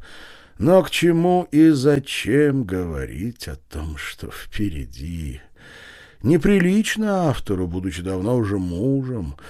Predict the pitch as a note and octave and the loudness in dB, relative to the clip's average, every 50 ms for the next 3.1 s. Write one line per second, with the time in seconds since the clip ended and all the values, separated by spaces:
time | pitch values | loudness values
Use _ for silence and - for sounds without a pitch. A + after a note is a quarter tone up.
0 | - - - F#2+ G#2 G#2 F#2 - - - G2 A2 A2 - F#2 F#2+ F#2+ G2 G2 F2 | -20 -10 -4 -2 -2 -2 -2 -4 -4 -4 -4 -4 -4 -4 -6 -4 -4 -2 -4 -4
1 | - - F2+ F2+ F2 F2 F#2+ G2+ G#2 G#2+ G#2 G2 F#2+ F2+ D#2 D2 D#2+ G2 G2 F2 | -6 -6 -6 -6 -6 -4 -2 0 0 0 0 0 -2 -4 -4 -6 -6 -6 -6 -6
2 | E2 F#2 F#2+ F#2 F#2+ F#2 E2 D2 C#2+ D2+ F#2+ G2+ G2 G2+ G2+ F#2+ F#2 G2 F#2+ F#2+ | -6 -6 -6 -4 -4 -6 -6 -8 -8 -6 -6 -4 -4 -4 -4 -4 -4 -4 -4 -4
3 | E2 | -6